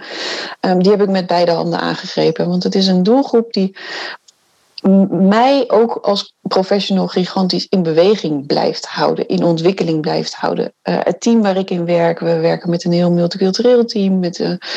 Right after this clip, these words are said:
mannen en vrouwen, echt een goede balans hebben we in. Dus dat geeft inspiratie. En daarnaast, deze jongens zijn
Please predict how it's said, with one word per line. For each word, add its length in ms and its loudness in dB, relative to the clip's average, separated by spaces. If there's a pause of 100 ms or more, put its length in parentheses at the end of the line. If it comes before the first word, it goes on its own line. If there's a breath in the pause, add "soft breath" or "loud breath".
(280 loud breath)
mannen 300 4
en 140 0
vrouwen, 520 2
echt 180 -4
een 80 0
goede 240 0
balans 440 2
hebben 180 -2
we 60 0
in. 240 -2
Dus 260 0 (200 loud breath)
dat 180 0
geeft 340 0
inspiratie. 840 2 (300 loud breath)
En 220 0
daarnaast, 460 0
deze 260 2
jongens 320 2
zijn 300 0